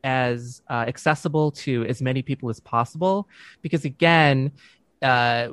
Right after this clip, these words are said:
you know, we are discussing Gene Roddenberry's quotes, and many of them, if not all of them, could be tied to Star Trek, but they're not necessarily.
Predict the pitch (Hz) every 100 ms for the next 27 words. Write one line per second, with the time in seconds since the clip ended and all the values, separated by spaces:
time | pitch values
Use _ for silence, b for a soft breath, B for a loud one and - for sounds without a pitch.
0 | - 147 131 123 127 131 139 143 - 127
1 | - 131 120 117 127 120 117 113 107 107
2 | - - 214 208 202 - - - 131 127
3 | 123 120 117 - - 143 135 185 202 151
4 | 131 123 120 131 139 135 - 143 143 120
5 | 113 - - 294 - 151 135 123 - 117
6 | 113 117 - - 107 101 - 104 - 139
7 | 131 139 135 151 175 170 139 135 131 -
8 | 117 127 156 190 214